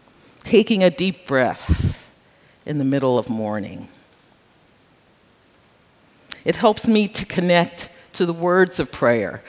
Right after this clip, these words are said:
to visualize that breath enters me and the Spirit is embodied.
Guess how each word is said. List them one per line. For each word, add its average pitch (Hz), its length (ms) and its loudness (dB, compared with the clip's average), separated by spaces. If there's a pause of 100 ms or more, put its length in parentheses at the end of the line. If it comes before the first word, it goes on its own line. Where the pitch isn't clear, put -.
(240)
to 185 120 6
visualize 180 1000 4 (300)
that 160 220 2
breath 180 540 4 (720)
enters 170 480 0
me 160 400 -2 (1900)
and 151 380 -4 (200)
the 170 80 -4
Spirit 185 440 4
is 151 120 -2
embodied. 127 800 0